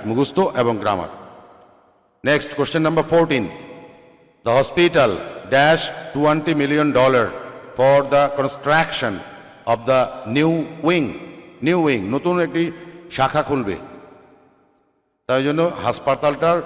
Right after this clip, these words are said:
প্রয়োজন কত টাকা? টোয়েন্টি মিলিয়ন ডলার প্রয়োজন নির্মাণ কাজের জন্য। তাহলে এখানে আমাদের সাবজেক্ট আছে the hospital, এরপরে ভার্ব ইউজ করতে হবে।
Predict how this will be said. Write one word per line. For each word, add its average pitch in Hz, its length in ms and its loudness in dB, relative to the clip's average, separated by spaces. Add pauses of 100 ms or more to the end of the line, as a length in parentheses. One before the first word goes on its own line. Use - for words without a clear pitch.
(260)
প্রয়োজন 147 500 2 (200)
কত 127 160 -4
টাকা? 156 420 -2
টোয়েন্টি 143 340 -2
মিলিয়ন 127 360 -2
ডলার 117 300 2
প্রয়োজন 98 380 -6 (600)
নির্মাণ 113 340 -4
কাজের 90 340 -6
জন্য। 85 260 -12 (560)
তাহলে 135 140 0
এখানে 156 200 2
আমাদের 160 220 2
সাবজেক্ট 151 460 0
আছে 160 260 0 (420)
the 117 160 2
hospital, 156 520 0 (760)
এরপরে 139 360 2
ভার্ব 135 300 2
ইউজ 135 220 0
করতে 117 300 -4
হবে। 92 240 -4